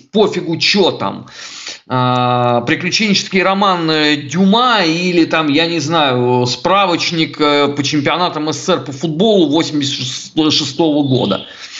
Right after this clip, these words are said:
А, убирание русского языка. Да, вы видели, Зеленский сегодня внёс, э, английский как, э, государственно образующий уже, по-моему.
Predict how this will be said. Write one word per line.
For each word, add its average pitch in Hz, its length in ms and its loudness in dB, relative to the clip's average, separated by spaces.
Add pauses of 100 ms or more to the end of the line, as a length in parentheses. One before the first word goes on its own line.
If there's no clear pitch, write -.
(480)
А, 139 920 0 (960)
убирание 190 540 2
русского 180 420 -2
языка. 165 520 -2 (500)
Да, 151 240 2
вы 147 120 0
видели, 135 340 0
Зеленский 139 480 0
сегодня 143 440 2
внёс, 143 460 0
э, 143 40 0
английский 135 840 2
как, 135 340 0
э, 127 720 4
государственно 139 720 0
образующий 127 720 0
уже, 101 160 -2
по-моему. 95 560 -4